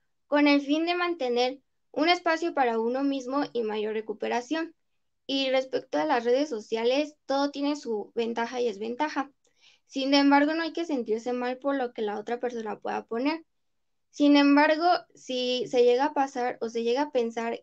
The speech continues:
que la otra persona pueda poner algo con intención de perjudicarte, pues absolutamente se bloquea a esa persona.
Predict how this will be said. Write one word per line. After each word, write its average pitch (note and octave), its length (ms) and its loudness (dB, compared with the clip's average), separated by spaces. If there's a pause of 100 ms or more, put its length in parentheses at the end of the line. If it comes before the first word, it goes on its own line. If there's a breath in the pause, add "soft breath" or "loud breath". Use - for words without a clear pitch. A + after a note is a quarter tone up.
que A3+ 280 0
la A3+ 160 -2
otra A#3 260 -4
persona B3+ 480 -4 (120)
pueda A#3+ 360 2
poner B3 400 0 (100)
algo A#3 320 0
con A#3 160 -4
intención A3 460 -6
de A#3+ 120 -2
perjudicarte, B3+ 880 -4 (580)
pues B3 220 4
absolutamente B3 760 2
se C4 120 -4
bloquea G#3 320 -6
a - 20 -10
esa G#3+ 160 -14
persona. B3+ 500 -8